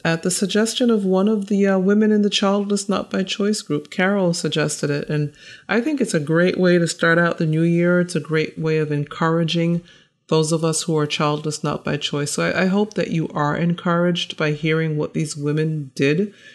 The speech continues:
women of all ages, races, backgrounds, socio-, socioeconomic backgrounds, you name it. These women, they did a lot for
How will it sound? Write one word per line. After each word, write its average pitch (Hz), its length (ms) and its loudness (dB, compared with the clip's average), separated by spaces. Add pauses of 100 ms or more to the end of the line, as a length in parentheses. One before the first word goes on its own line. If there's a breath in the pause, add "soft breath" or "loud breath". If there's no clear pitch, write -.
(220 loud breath)
women 156 300 2
of 151 140 -2
all 151 520 -2
ages, 160 880 -2 (120)
races, 151 640 -2
backgrounds, 156 1040 -2 (420 soft breath)
socio-, 165 840 0
socioeconomic 160 1080 0
backgrounds, 151 580 -2
you 170 100 2
name 156 280 2
it. - 220 -6
These 156 240 -2
women, 143 600 -2
they 156 140 2
did 156 340 0
a 147 80 -4
lot 143 420 -4 (120)
for 139 480 -2